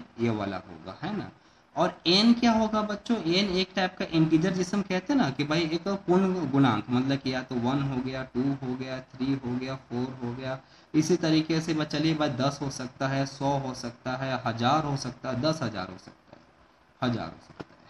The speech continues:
है ना। ओके, तो कहना क्या चाहता है कि भाई मान लीजिए कि अगर आप इस कोई भी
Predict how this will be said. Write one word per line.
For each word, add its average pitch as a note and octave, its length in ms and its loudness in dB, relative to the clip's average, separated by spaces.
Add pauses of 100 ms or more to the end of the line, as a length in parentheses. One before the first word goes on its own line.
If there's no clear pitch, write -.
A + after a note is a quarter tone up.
है F3+ 160 0
ना। D3+ 180 -8
ओके, A#3 200 -4 (680)
तो D#3 140 4 (1040)
कहना F3 380 2
क्या G#3+ 220 0
चाहता G#2+ 460 -2
है C3+ 160 -2 (400)
कि F#3 160 4
भाई F#3 300 4
मान G3 340 2
लीजिए A2+ 500 0 (120)
कि F3+ 140 0 (120)
अगर C3+ 360 0 (120)
आप A2 220 -2 (140)
इस B2+ 200 -2 (120)
कोई C3+ 280 0
भी D3+ 140 2